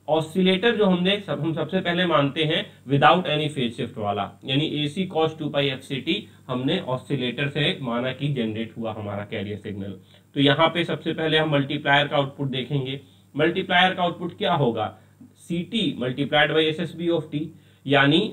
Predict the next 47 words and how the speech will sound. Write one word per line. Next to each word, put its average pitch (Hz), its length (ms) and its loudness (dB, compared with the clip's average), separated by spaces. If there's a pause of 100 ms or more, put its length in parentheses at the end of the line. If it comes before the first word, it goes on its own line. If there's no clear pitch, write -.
अगर 131 240 0
मैं 139 140 2
multiplier 131 560 0
का 143 100 0
output 127 300 -2
देखूँ 123 340 -4
तो 165 80 -4
एस 143 380 -4
D 123 240 -2
S 143 160 -2
B 160 160 2
of 143 200 4
T 131 180 -2
हो 120 120 0
जाएगा। 113 300 2
उसको 143 220 2
डीएसबी 135 400 -2
क्यों 170 220 -2
कहा 165 160 0
मैंने, 175 260 2 (340)
क्योंकि 156 280 2
इसको 180 360 0
इससे 170 220 0
multiply 170 520 0
कर 175 140 0
दिया, 151 220 0 (240)
वैसे 135 240 -2
यहाँ 143 160 6
डीएसबी 139 320 2
लिखना 147 280 0
सही 143 260 0
नहीं 139 240 2
है, 139 180 -4 (360)
इसे 143 280 -2
S 143 140 2
of 170 100 0
T - 120 -6
ही 143 180 4
लिखिए। 131 340 0
तो - 380 -8
S 135 160 -2
of 180 160 0
T 175 200 -6
will 147 180 0
be 147 120 0
equal 127 380 -2
to 170 160 2